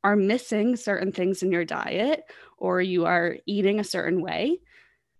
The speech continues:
sometimes it's not a matter of if, but when you get hurt. And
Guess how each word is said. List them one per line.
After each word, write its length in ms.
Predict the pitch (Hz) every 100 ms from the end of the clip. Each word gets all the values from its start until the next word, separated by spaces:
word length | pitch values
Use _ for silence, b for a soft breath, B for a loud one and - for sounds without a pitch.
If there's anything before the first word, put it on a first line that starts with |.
| _ _ _ _ _ -
sometimes 560 | - 277 359 359 359
it's 220 | 233 -
not 180 | 208 208
a 40 | 196
matter 280 | 185 175
of 160 | 165 160 -
if, 340 | 311 - - -
but 200 | 214 -
when 300 | 175 185 185
you 160 | 180
get 240 | 170 165 -
hurt. 480 | 170 - - - - b _ _ _
And 420 | 208 196 190 180